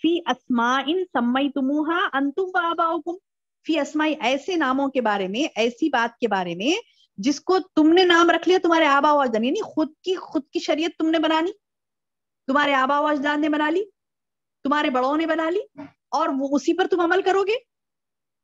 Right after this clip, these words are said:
जबकि मा नज़्ज़ल अल्लाहु बिहा मिन सुल्तान, जबकि अल्लाह ने कोई दलील उसकी नाजिल नहीं की। लिहाजा फंतज़िरू इन्नी माअकुम मिनल मुंतज़िरीन, चलो अब इंतजार करो, तुम भी इंतजार करो, हम भी इंतजार करते हैं। अल्लाहु अकबर,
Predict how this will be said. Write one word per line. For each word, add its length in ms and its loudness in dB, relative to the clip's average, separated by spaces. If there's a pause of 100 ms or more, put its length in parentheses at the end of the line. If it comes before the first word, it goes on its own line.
जबकि 220 -2
मा 240 0
नज़्ज़ल 300 0
अल्लाहु 320 0
बिहा 240 -4
मिन 160 -2
सुल्तान, 480 -4 (420)
जबकि 180 -4
अल्लाह 300 -2
ने 100 0
कोई 260 -2
दलील 360 -2
उसकी 200 -6
नाजिल 320 -2
नहीं 160 -4
की। 200 -16 (680)
लिहाजा 320 0
फंतज़िरू 960 0
इन्नी 300 -2
माअकुम 380 -2
मिनल 240 -2
मुंतज़िरीन, 560 -4 (880)
चलो 160 2
अब 80 0
इंतजार 360 0
करो, 200 -2 (560)
तुम 100 -6
भी 220 -16
इंतजार 480 -2
करो, 320 2
हम 120 2
भी 60 4
इंतजार 380 0
करते 280 -8
हैं। 120 -8
अल्लाहु 520 -2
अकबर, 280 -6